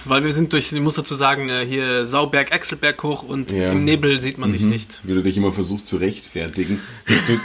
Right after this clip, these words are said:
Speaker 2: die Sachen, die du letzte
Speaker 1: Dass ich
Speaker 2: Woche
Speaker 1: jetzt
Speaker 2: noch
Speaker 1: voll
Speaker 2: gedisst
Speaker 1: reinkipp.
Speaker 2: hast. Nächste Woche kommt Jill dann und zeigt mir ganz stolz ein Foto von, von seiner Familie, wie sie irgendwo waren und alle haben die gleichen Jacken an. Ich seh's schon.
Speaker 1: <laughs> Nein.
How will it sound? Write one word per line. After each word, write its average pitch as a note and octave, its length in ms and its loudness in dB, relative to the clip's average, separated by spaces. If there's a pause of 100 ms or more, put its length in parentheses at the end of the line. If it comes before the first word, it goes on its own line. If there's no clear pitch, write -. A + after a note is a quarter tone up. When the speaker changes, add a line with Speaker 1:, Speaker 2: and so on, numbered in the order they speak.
(120)
Speaker 2:
die G#2+ 60 0
Sachen, G#2+ 320 0
die G#2+ 40 2
du G#2 80 2
letzte G#2 300 0
Speaker 1:
Dass G#2 60 2
ich G#2 80 2
Speaker 2:
Woche - 80 2
Speaker 1:
jetzt G#2+ 180 0
Speaker 2:
noch F3 80 6
Speaker 1:
voll F3 80 4
Speaker 2:
gedisst F3 380 4
Speaker 1:
reinkipp. D3 340 2 (460)
Speaker 2:
hast. - 340 2
Nächste D3 300 0
Woche C3 260 2
kommt A2+ 300 0
Jill B2 160 4
dann A#2 440 4
und G2 220 -4
zeigt A2 280 0
mir A#2 100 2
ganz A2 180 2
stolz A#2+ 320 2
ein A#2+ 80 -4
Foto B2+ 640 0
von, A2 360 6
von G2+ 600 0
seiner G2+ 300 -2
Familie, A#2+ 640 0 (340)
wie G#2+ 120 0
sie G#2+ 140 0
irgendwo A2 360 4
waren G2+ 180 4
und G#2+ 80 2
alle G2+ 140 2
haben G#2+ 80 4
die G2 80 0
gleichen F#2+ 340 -2
Jacken F2 340 -6
an. D2+ 160 -10
Ich - 140 -6
seh's F#3+ 380 4
schon. E3+ 320 0
Speaker 1:
<laughs> E3 180 -8 (840)
Nein. D3 680 -2